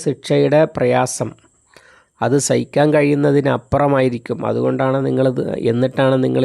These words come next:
ധൃതി കൂട്ടുന്നത് എന്ന് ചോദിക്കുന്നത്. മൂന്നാമതൊന്ന്, അല്ലാഹു തആല സമയം കണക്കാക്കുന്നത് നമ്മൾ കണക്കാക്കുന്നത് പോലെയല്ലല്ലോ. നമ്മുടെ ദിവസം എന്ന് പറയുന്നത് ഭൂമിയുടെ അച്ചുതണ്ടിലുള്ള ഒരു ദിവസത്തെ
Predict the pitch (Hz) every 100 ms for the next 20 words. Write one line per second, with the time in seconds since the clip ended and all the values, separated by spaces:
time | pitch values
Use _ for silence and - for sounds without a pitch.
0 | 127 123 113 127 131 123 117 117 127 131
1 | - 123 127 123 110 - - 123 123 -
2 | _ _ - - - - - - 123 143
3 | 165 180 190 180 170 160 117 196 _ _
4 | _ _ _ _ _ - 123 143 165 170
5 | - 175 170 180 165 165 151 156 165 160
6 | 151 160 151 - 147 147 147 139 123 131
7 | 156 151 143 147 139 139 135 139 135 131
8 | 131 131 120 110 123 120 - - _ _
9 | _ _ _ _ _ _ _ _ _ _
10 | _ 110 127 165 175 151 143 - 170 165
11 | 160 156 147 147 143 147 135 127 131 143
12 | 143 147 151 147 - - _ - _ _
13 | 117 117 143 143 143 147 143 143 139 135
14 | 135 139 131 135 -